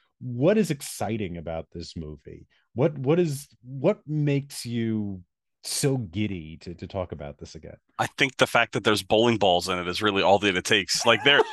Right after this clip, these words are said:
Speaker 2: I mean, it, it's not like, it's not like a baseball movie or a football movie, and it's, uh, there aren't, like, twelve of them or fourteen of them that you could go out and see. Like, "Oh, I'm gonna choose the funny football movie and watch The Replacements," or, "I'm gonna watch the dramatic football movie and pick Rudy."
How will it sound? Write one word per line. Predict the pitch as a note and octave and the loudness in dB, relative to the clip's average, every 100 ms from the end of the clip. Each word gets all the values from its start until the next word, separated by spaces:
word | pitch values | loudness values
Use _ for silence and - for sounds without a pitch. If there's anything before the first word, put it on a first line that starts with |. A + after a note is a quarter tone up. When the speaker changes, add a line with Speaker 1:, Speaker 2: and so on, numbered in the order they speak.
| - | 2
Speaker 2:
I | F3+ | 6
mean, | G3 F#3+ | 6 6
it, | F#3+ | 6
it's | F#3 - | 4 6
not | G3 G#3 | 6 8
like, | G3 - | 6 4
it's | D#3+ - | 0 4
not | F3 F3+ | 4 4
like | E3+ | 2
a | D#3 | 2
baseball | D3+ C#3+ - C#3+ | 2 2 4 4
movie | C3+ C3+ B2 C3 | 4 0 0 0
or | B2 A#2 | 2 2
a | |
football | - C#3 - A#2+ A#2 | 2 -2 2 2 2
movie, | A#2 A2 A2+ A2 A2 | 0 -6 -8 -6 -4
and | G#2+ | -4
it's, | - | -4
uh, | A2 - - - C3+ | -6 -6 -12 -2 4
there | C3+ | 6
aren't, | C3+ D3 D3 C#3 | 8 8 6 6
like, | B2+ - | 2 2
twelve | - A#2 B2 B2 A#2+ | -8 2 6 6 6
of | B2 A2 | 2 2
them | A#2+ A#2 | -2 0
or | A2+ | -2
fourteen | - C3 A#2+ - B2 | -2 -4 -2 -2 0
of | A2+ | 0
them | A#2 | -2
that | A2 A2 | -4 -4
you | A2+ | -6
could | G#2+ | -4
go | G2 A2+ | 4 6
out | A2 | 6
and | G#2+ | 2
see. | - A#2 | 0 2
Like, | A2+ G#2 - - - | 2 0 -2 -14 0
"Oh, | C#3+ C#3 | 4 4
I'm | D3 | 4
gonna | D3 | 0
choose | C#3 - D3 C3+ - | 0 0 0 -2 -2
the | C3 | -2
funny | - E3 D#3+ C#3+ | 2 2 2 -2
football | A#2 - C3+ - A#2+ | -4 -4 0 4 4
movie | A#2+ A2+ A#2 | 2 0 0
and | A2 | 2
watch | A2 - | 0 0
The | B2 | -4
Replacements," | A2+ - C#3 A#2+ B2 G#2+ F#2+ | -4 -2 -4 -2 -4 -4 -4
or, | A#2 | -2
"I'm | B2 | 0
gonna | B2+ A#2+ | 2 4
watch | A#2+ A#2 - | 4 2 -2
the | |
dramatic | A2+ A#2 A#2+ C3+ C3+ | -4 -2 0 0 0
football | C#3 - A#2 | -4 0 0
movie | A2+ A#2 A2 G#2+ | 0 -2 -2 -4
and | G2+ | -4
pick | - - | -8 -4
Rudy." | G#2+ C#3 C3+ G#2+ | 0 2 4 2